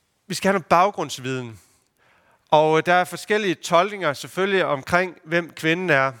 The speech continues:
Nu får jeg selvfølgelig, hvordan jeg forstår det her. Den her måde at kommunikere på, den var ikke fremmed. Det var ikke noget nyt, der skete for Johannes på den måde,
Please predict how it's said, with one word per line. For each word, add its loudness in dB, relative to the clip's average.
Nu -14
får 0
jeg 0
selvfølgelig, -6
hvordan -2
jeg 0
forstår -6
det -4
her. -2
Den 6
her 0
måde -2
at -4
kommunikere -2
på, -4
den -2
var 2
ikke -4
fremmed. -2
Det -2
var 4
ikke -2
noget -2
nyt, -8
der -6
skete -2
for 0
Johannes 0
på -10
den 0
måde, 0